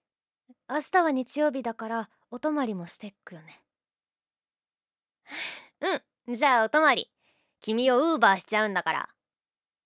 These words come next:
<laughs> そう、恋人ウーバ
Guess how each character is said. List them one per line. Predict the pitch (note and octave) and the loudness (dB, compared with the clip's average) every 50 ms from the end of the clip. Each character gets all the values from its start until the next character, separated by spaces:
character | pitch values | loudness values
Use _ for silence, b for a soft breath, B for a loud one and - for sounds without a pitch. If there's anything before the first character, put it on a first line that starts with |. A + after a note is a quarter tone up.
| _ _ _ - | _ _ _ -20
<laughs> | - - - - - - B4 - - F4 F#4 - C#4+ F4 - _ _ _ B B B B B B | -20 -18 -18 -4 2 2 2 4 4 2 2 2 0 -2 -2 _ _ _ B B B B B B
そ | - D4 D4 A#3 | -2 0 0 0
う、 | - - - | 0 0 0
恋 | - B3+ C4 C#4+ C4+ C#4 - | 2 4 4 4 2 0 0
人 | - C4+ | 2 4
ウ | C#4 C#4 C4 | 4 4 4
ー | G#3 | 4
バ | G3 F#3 B2 - | 2 0 0 0